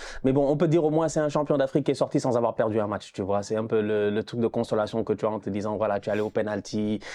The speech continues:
face aux pays hôtes, ils étaient chez eux, euh, et, euh, tout. Donc, euh, peut-être la pression a pris le dessus, c'est un peu dommage. Euh, on aurait dû, à mon humble avis, franchement, gagner ce match-là.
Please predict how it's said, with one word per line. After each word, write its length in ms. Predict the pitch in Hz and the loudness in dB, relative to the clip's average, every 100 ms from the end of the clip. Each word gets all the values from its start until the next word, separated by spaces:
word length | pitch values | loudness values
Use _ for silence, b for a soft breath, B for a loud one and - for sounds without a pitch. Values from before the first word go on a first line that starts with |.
| B | B
face 220 | - 101 117 | -6 -2 0
aux 80 | |
pays 300 | 98 113 107 - | 0 0 0 0
hôtes, 180 | 113 101 | 0 0
ils 140 | 101 | -2
étaient 180 | 104 113 | 0 -2
chez 340 | - 107 98 | 2 0 2
eux, 200 | 107 110 B B B 101 | 2 2 B B B -4
euh, 340 | 92 98 101 | -2 0 0
et, 180 | 110 110 | 0 0
euh, 80 | 107 | 0
tout. 300 | 98 117 120 | 2 4 4
Donc, 320 | 107 104 98 | 2 0 2
euh, 180 | 107 107 | 4 4
peut-être 240 | 101 120 | 2 0
la 300 | 113 101 98 - | 0 0 -2 -2
pression 400 | - 117 127 113 | -2 -2 0 0
a 60 | |
pris 220 | 104 - 117 | 0 0 4
le 320 | 107 107 107 | 4 4 0
dessus, 340 | 113 - 120 | -2 0 -2
c'est 140 | 120 107 | 0 -2
un 80 | |
peu 140 | 101 117 | 0 0
dommage. 380 | 113 104 123 - B B 110 | 2 0 -2 -4 B B 0
Euh, 240 | 110 104 | 2 2
on 80 | 107 | 2
aurait 280 | 110 110 104 | 2 2 0
dû, 480 | 120 113 123 160 196 135 | -4 -6 0 2 4 4
à 80 | |
mon 240 | 139 135 131 | 4 4 4
humble 240 | 127 127 | 4 4
avis, 260 | 110 107 117 | 2 0 0
franchement, 420 | - 113 - 107 | -2 -4 -4 -4
gagner 260 | 107 107 104 | -2 0 0
ce 140 | 107 | -2
match-là. 480 | 101 101 104 98 131 | -4 -4 -2 -4 -4